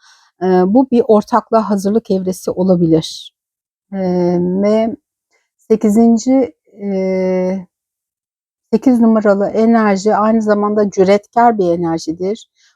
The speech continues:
Bolluk ve gücü sever ve disiplinli de bir enerjidir istediği konuda.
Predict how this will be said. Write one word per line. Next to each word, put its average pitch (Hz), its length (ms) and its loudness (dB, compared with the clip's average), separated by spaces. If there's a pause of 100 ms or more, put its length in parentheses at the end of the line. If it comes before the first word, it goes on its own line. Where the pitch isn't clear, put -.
Bolluk 202 400 2
ve 208 60 4
gücü 185 320 -4
sever 196 840 -2 (240)
ve 190 440 -4
disiplinli 196 600 -4
de 196 140 0
bir 165 100 0
enerjidir 170 600 -2
istediği 170 680 -2
konuda. 180 600 2